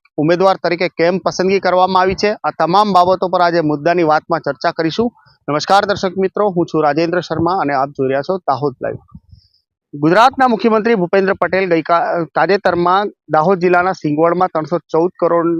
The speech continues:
ઉપરાંતના વિવિધ લોકાર્પણ, ભૂમિપૂજન તેમજ ખાતમુહૂર્ત કાર્યક્રમમાં ઉપસ્થિત રહ્યા હતા.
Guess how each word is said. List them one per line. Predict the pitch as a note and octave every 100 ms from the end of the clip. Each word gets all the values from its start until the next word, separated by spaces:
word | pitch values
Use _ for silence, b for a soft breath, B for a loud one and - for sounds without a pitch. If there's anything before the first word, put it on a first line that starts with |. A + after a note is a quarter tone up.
| -
ઉપરાંતના | D3 - F3+ F#3 - A#2+ A#2 _ _ D3+
વિવિધ | F3+ A#3+ - E4 - -
લોકાર્પણ, | E3 F#3+ F#3+ G3 G3+
ભૂમિપૂજન | F#3+ C#3+ E3+ F#3+ F3+ F3 F#3
તેમજ | F3+ F3 -
ખાતમુહૂર્ત | D#3 E3+ E3+ E3+ -
કાર્યક્રમમાં | D#3 E3 E3 E3 D3
ઉપસ્થિત | - D#3+ F#3+ E3+
રહ્યા | D#3+ E3 E3
હતા. | F#3+